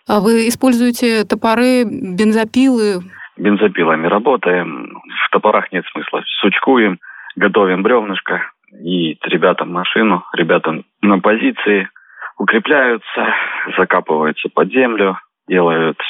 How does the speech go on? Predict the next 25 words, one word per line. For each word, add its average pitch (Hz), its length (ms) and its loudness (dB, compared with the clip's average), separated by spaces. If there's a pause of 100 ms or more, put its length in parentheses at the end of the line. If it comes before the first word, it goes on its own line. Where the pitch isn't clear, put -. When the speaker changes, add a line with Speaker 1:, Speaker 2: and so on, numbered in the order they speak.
Speaker 2:
себе 80 220 0
там 78 200 -4
буржуйки, 95 800 2
обшивают 82 760 0
доской 90 400 2
внутри 95 420 -6
стены 82 460 -2
с - 520 -8
землёй. - 440 0 (360)
А 85 320 2 (220)
фольга, 104 580 2
утеплитель, 98 800 0 (200)
ну 104 260 0
и - 160 -2
вот - 220 -8 (220)
живут 147 440 0
там. - 220 -2 (500)
Speaker 1:
То 240 60 2
есть 233 120 2
сегодня 247 300 2
там 240 160 0
ночевать, 240 480 0
э, 214 100 0
люди 233 200 0
остались? 196 580 -4